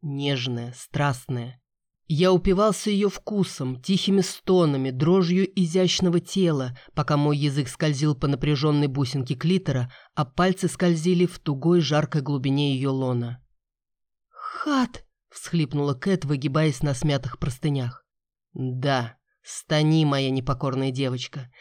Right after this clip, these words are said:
Сходи с ума так же, как я сгораю в чувственной агонии своей страсти».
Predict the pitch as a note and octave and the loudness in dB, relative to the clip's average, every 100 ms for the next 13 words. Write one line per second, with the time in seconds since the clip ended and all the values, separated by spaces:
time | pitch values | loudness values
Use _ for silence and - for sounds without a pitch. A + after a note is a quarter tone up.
0 | - - - - E3+ F3+ F3 G3+ F#3+ F3+ | -20 -16 -6 0 2 2 0 2 2 2
1 | F3 G3 G3 F3+ E3+ F3+ E3+ D#3 D3+ F3+ | 0 0 2 2 0 0 -2 -2 2 2
2 | C#3 C3+ D3+ D3+ D3 B2+ - F3+ - D#3 | 0 0 2 2 0 -2 -2 -2 0 0
3 | D3 D3 D3+ C#3 D3+ D3+ D3 C3+ C#3+ C#3 | 0 0 -4 -2 2 2 2 -2 -4 -4
4 | C3 - C#3 B2 B2+ - B2 | -4 -4 -4 -4 -6 -16 -16